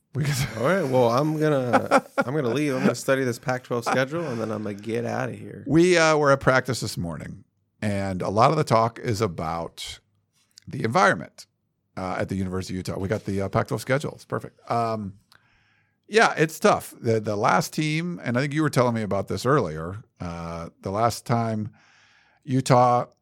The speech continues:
Speaker 1: you know, it's only, they've only lost twice since, like, two thousand nineteen in, uh, at home. And, you know, that was a top ten Washington team that came in,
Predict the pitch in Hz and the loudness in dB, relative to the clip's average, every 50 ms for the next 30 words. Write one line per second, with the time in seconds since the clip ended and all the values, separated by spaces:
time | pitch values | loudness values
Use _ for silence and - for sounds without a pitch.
0 | _ _ _ - 127 107 95 98 127 143 135 131 131 - 131 123 139 170 170 151 | _ _ _ -6 -6 -4 -4 -2 -2 0 0 0 0 0 -2 0 2 2 0 2
1 | 135 143 139 127 - - - 143 131 127 120 107 - - - - - - _ _ | 4 4 4 4 4 0 2 4 4 4 4 0 -2 -6 -8 -8 -12 -14 _ _
2 | _ _ _ - - - 107 98 - 110 98 - - 143 143 135 123 117 127 127 | _ _ _ -12 -8 -6 -6 -4 -4 -4 -4 0 0 2 4 4 2 2 2 0
3 | 120 120 110 - 131 127 131 135 135 143 156 - - _ - 117 110 110 110 110 | 0 0 0 0 0 0 0 0 -2 -4 -6 -12 -16 _ -6 -4 -4 -4 -4 -4
4 | 107 104 104 104 101 101 - _ _ - 117 107 - 131 131 135 143 151 147 139 | -4 -4 -4 -4 -4 -6 -8 _ _ 0 0 2 4 4 4 2 2 0 -4 -8
5 | _ _ _ _ - 101 104 101 98 98 - - - - 135 113 120 120 123 113 | _ _ _ _ -6 -6 -4 -4 -4 -6 -8 -8 -4 -2 0 2 2 0 0 0
6 | - 131 123 123 - - 135 131 123 120 117 113 113 110 - - 139 123 120 117 | 2 2 2 2 2 2 0 0 2 0 0 0 0 0 0 -4 -4 -4 -4 -4
7 | - 127 127 117 120 120 120 - 123 123 123 123 123 127 131 131 | -2 -4 -2 -2 -4 -4 -2 -2 -4 -2 0 -2 -2 -2 -4 -6